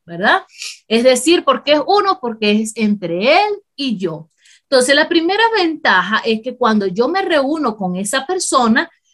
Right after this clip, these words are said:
yo le puedo hablar de manera clara y explicarle los beneficios tanto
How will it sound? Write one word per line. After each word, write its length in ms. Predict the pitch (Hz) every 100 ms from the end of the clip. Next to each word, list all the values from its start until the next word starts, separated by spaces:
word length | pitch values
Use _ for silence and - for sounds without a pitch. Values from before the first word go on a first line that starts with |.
| _
yo 240 | 196 339
le 120 | 370 403
puedo 520 | 254 254 247 294 -
hablar 420 | 214 190 180 185
de 80 | 220
manera 460 | 247 226 196 233 -
clara 580 | 349 349 226 202 247 294
y 120 | 247
explicarle 720 | 269 - 240 220 285 392 311 262
los 160 | 254
beneficios 720 | 233 214 202 214 196 - 269
tanto 560 | 269 247 240 254 285 -